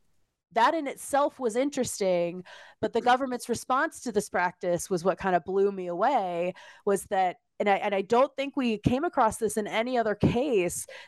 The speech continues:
that the government said, "Okay, you're gonna lose, use religion against these women. Well, we're gonna use religion against you."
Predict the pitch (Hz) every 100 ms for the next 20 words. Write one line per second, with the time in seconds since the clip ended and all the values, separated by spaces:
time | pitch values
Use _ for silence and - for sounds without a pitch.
0 | _ 196 190 175 190 196 226 247 285 233
1 | 185 - 190 185 185 220 - 247 202 220
2 | 285 311 277 254 240 214 226 - 208 202
3 | 208 202 180 165 180 233 220 233 247 247
4 | 220 196 202 233 277 240 226 208 202 196
5 | 185 175 170 165 - 143 156 - -